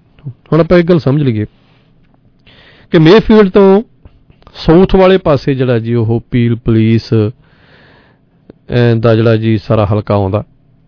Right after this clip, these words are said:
ਤੇ Mayfield ਤੋਂ north ਵਾਲੇ ਪਾਸੇ ਜਿਹੜੀ ਹੈ ਸਾਰਾ ਕੁਛ ਓ ਪੀ ਪੀ ਡੀਲ ਕਰਦੀ ਆ।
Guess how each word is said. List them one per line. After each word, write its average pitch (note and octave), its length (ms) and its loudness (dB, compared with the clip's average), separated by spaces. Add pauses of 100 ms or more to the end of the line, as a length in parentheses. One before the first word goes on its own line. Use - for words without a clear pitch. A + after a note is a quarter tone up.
(280)
ਤੇ C#3 420 2 (140)
Mayfield D#3 460 -2
ਤੋਂ D3 160 -4
north A2+ 340 -2
ਵਾਲੇ B2+ 120 -2
ਪਾਸੇ A#2+ 320 -6
ਜਿਹੜੀ A2 200 -4
ਹੈ A2+ 80 -4
ਸਾਰਾ G2+ 280 -6
ਕੁਛ - 260 -14
ਓ A2+ 120 -4
ਪੀ G#2+ 160 -8
ਪੀ G2+ 140 -10
ਡੀਲ G2+ 220 -10
ਕਰਦੀ G#2 380 -10
ਆ। - 100 -20